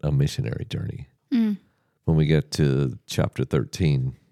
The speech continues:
Speaker 1: is really where everybody starts talking about Paul's missions, his first, second, and third missions, and then he's sent to Rome as his final sort of go about.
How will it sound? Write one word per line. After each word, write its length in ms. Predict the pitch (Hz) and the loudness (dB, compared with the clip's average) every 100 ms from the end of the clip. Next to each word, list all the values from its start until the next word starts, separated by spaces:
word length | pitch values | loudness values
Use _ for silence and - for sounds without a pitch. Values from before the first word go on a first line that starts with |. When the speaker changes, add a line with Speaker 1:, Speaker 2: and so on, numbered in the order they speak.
| _ _ - | _ _ -6
Speaker 1:
is 220 | 76 69 | -4 0
really 260 | 76 69 69 | 2 2 0
where 180 | - 73 | 0 0
everybody 360 | 69 67 67 | 0 -2 -2
starts 340 | - - - - | -4 -6 -6 -6
talking 280 | - - - | -6 -6 -4
about 240 | - - | -4 -2
Paul's 320 | - 73 69 | 0 0 0
missions, 520 | 71 65 - 65 65 | 0 -2 -2 -4 -4
his 180 | 67 - | -4 -6
first, 300 | - 73 69 | -4 -2 -2
second, 300 | - - - | -4 -6 -4
and 100 | 71 | -4
third 320 | - 71 69 - _ _ _ _ _ _ _ _ _ _ _ _ _ _ | -2 0 0 -4 _ _ _ _ _ _ _ _ _ _ _ _ _ _
missions, 500 | 85 92 - 76 71 | 4 4 4 2 2
and 160 | 73 71 | 2 2
then 120 | 69 | 0
he's 140 | 71 - | -2 -4
sent 240 | 76 69 | -4 -4
to 60 | 76 | -4
Rome 500 | 71 78 71 71 - _ _ _ _ _ _ _ _ _ | 0 2 2 0 -6 _ _ _ _ _ _ _ _ _
as 180 | - 104 | -6 -4
his 200 | - 143 | -2 -4
final 520 | - 78 78 71 - _ _ _ _ _ _ _ _ _ _ _ _ _ | -2 0 0 -2 -6 _ _ _ _ _ _ _ _ _ _ _ _ _
sort 200 | - 73 | -4 -2
of 80 | 67 | -2
go 200 | 78 76 | -2 -2
about. 440 | 67 69 67 - | -2 -4 -6 -10